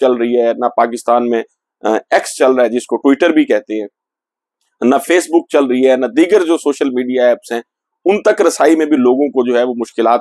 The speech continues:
का सामना है। और उसके साथ साथ चूंकि इंटरनेट का मामला है, अ, जो बायोमेट्रिक, अ, जो लोग अपनी अटेंडेंस, अ, जिनकी मस्ट होती है मुख्तलिफ सरकारी दफातर में या प्राइवेट दफातर में, वहां भी लोगों के लिए मसला बन रहा है कि इंटरनेट की जो सुस्त रवि है, जो इंटरनेट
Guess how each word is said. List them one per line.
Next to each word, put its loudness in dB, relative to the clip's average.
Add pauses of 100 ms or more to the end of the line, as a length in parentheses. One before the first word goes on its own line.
का 0
सामना -2
है। 4
और 2
उसके -2
साथ 0
साथ -2
चूंकि -6
इंटरनेट -2
का -2
मामला 2
है, 2 (440)
अ, 0
जो -2
बायोमेट्रिक, 2 (100)
अ, 0
जो -2
लोग 0
अपनी -6
अटेंडेंस, 0 (100)
अ, -4 (180)
जिनकी -2
मस्ट -2
होती -2
है 4
मुख्तलिफ -2
सरकारी 0
दफातर -2
में -4
या 0
प्राइवेट 0
दफातर -2
में, -4 (580)
वहां 0
भी -2
लोगों 0
के -2
लिए 2
मसला 0
बन 0
रहा 0
है 2
कि -10
इंटरनेट -2 (120)
की -6
जो 2
सुस्त -8
रवि -2
है, 2
जो 2
इंटरनेट -4